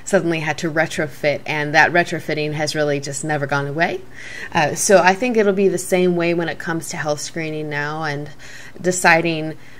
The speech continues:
it, whether it's really worth it to assemble a large body of people, because now cus-, customers, clients, companies all have to take on the risk of,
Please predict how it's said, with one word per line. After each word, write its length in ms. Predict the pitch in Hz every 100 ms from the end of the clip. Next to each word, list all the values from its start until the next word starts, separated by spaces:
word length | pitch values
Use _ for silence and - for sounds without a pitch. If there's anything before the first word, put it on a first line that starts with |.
| - - - - -
it, 180 | -
whether 340 | 170 190 185 175
it's 200 | - 170
really 200 | 170 160
worth 280 | 151 151 165
it 180 | 151 -
to 200 | - 151
assemble 540 | 147 - 147 143 143
a 40 | 143
large 340 | 139 139 -
body 280 | 147 143 143
of 80 | -
people, 300 | 170 160 156
because 400 | 151 170 151 156
now 500 | 151 196 214 170 -
cus-, 300 | - 170 - - - - - -
customers, 720 | 175 - 170 170 170 170 - - - -
clients, 680 | - 165 160 165 160 - -
companies 460 | 175 156 160 160 -
all 220 | 151 165
have 180 | 160 156
to 60 | -
take 200 | 160 147
on 140 | 139
the 80 | 131
risk 460 | 156 - - - - - - -
of, 360 | 156 147 139